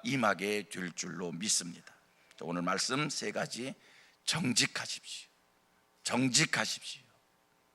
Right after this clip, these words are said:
두 번째, 하나님과의 약속은 꼭 지키고자 하는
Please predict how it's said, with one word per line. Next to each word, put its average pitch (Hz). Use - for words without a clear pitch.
두 -
번째, 107
하나님과의 110
약속은 127
꼭 139
지키고자 135
하는 147